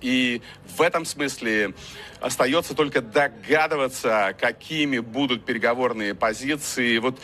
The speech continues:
с технической точки зрения, потому что понятно, что каждый нюанс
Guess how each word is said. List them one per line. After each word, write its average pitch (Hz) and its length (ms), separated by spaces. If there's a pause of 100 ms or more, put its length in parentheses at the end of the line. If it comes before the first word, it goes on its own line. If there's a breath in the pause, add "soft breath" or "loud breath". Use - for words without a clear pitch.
(200 loud breath)
с - 120
технической 156 800
точки 117 320
зрения, 110 400
потому 131 320
что 147 160
понятно, 156 560
что 175 180
каждый 143 520
нюанс 127 500